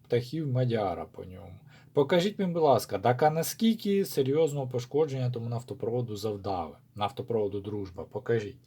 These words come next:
Скажіть вам правду. Соло, ну, горіло гарно. Сторона. Урус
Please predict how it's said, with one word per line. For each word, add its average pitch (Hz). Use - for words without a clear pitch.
Скажіть -
вам 110
правду. 110
Соло, 113
ну, 170
горіло 269
гарно. 101
Сторона. 92
Урус 123